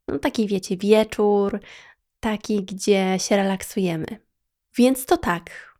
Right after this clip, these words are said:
ale to i tak jest rzadko. Ja też nie oglądam telewizji. Nie mam w ogóle kablówki, nie ma czegoś takiego u mnie, że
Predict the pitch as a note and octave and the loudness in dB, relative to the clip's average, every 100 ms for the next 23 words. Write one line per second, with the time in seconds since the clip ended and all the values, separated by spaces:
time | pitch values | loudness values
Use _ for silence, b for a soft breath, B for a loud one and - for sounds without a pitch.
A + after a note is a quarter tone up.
0 | - C4 D4+ D#4+ D#4+ D#4+ - F#3+ F#3+ E3 | -4 0 2 2 0 0 -2 -2 -2 -4
1 | - - - - _ _ _ _ B B | -8 -10 -12 -14 _ _ _ _ B B
2 | B A#3+ C#4 D#4+ C4+ C4 A#3 A#3+ B3 A#3 | B 0 2 4 4 4 4 4 4 2
3 | A3+ A3+ G3 F#3 F#3 E3+ - - A3+ _ | 0 0 0 0 -2 -6 -6 -8 -10 _
4 | _ _ G#3+ C4 C4+ B3+ B3 - F#3+ A3+ | _ _ 2 4 6 4 2 -2 0 2
5 | A3 G#3+ G#3 F#3 F#3+ E3+ - - F#3 A3 | 4 2 -2 -2 0 0 -6 -4 2 4
6 | G3 - F#3+ G3 - F#3+ G3 F#3+ F#3+ F#3 | 2 0 -2 -2 -2 -2 0 2 2 2
7 | F3 E3+ F3+ - | 0 -4 -4 -6